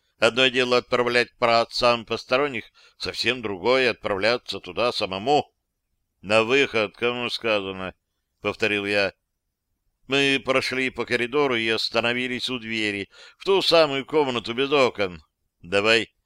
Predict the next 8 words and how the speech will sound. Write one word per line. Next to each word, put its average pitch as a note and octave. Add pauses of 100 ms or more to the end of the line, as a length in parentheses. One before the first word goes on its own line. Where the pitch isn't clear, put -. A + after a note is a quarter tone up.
(260)
негромко A#2
скомандовал A2
я. G#2+ (640)
"Дакота", — A#2+ (540)
он A#2
постучал A2+
в G#2
дверь, — G#2+